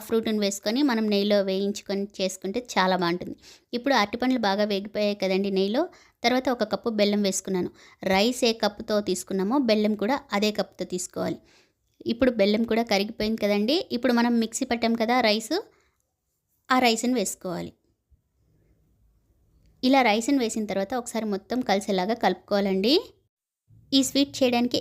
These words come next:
ఎక్కువ టైమ్ అయితే పట్టదండి, కనీసం ఒక పది నిమిషాలు అయితే సరిపోతుంది. చూసారు కదా, ఇది మొత్తం బాగా కలిసిపోయింది. ఇది ఇలానే ఉండగా మనం స్టవ్ ఫ్లేమ్ అన్నది మీడియంలో పెట్టుకోవాలండి. ఇదైతే నేను కార్న్‌ఫ్లవర్ ఒక రెండు టేబుల్ స్పూన్ తీసుకున్నాను. దీంట్లోకి నీళ్ళు అన్నది వేసుకొని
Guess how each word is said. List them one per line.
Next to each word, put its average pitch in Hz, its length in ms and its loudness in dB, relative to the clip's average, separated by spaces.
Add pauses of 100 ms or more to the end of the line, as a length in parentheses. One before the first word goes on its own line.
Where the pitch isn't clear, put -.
(100)
ఎక్కువ 262 240 -6
టైమ్ 240 180 4
అయితే 226 220 -4
పట్టదండి, 208 460 0 (160)
కనీసం 220 400 -2 (120)
ఒక 220 100 -2 (100)
పది 208 200 2
నిమిషాలు 208 320 0
అయితే 190 200 -4
సరిపోతుంది. 185 560 -2 (840)
చూసారు 285 280 2
కదా, 269 160 2
ఇది 233 140 2
మొత్తం 220 220 -4 (100)
బాగా 214 240 0
కలిసిపోయింది. 214 600 -2 (460)
ఇది 262 160 4 (440)
ఇలానే 247 320 2 (100)
ఉండగా 220 440 0
మనం 247 220 -2
స్టవ్ 220 260 -2
ఫ్లేమ్ 262 240 0
అన్నది 220 280 0
మీడియంలో 214 360 0
పెట్టుకోవాలండి. 202 540 0 (140)
ఇదైతే 220 380 2
నేను 254 160 2 (120)
కార్న్‌ఫ్లవర్ 220 460 0 (200)
ఒక 202 160 -4
రెండు 208 220 -2
టేబుల్ 196 200 0
స్పూన్ 208 260 -6
తీసుకున్నాను. 190 460 0 (480)
దీంట్లోకి 254 400 2
నీళ్ళు 233 240 2
అన్నది 220 240 0
వేసుకొని 214 400 -2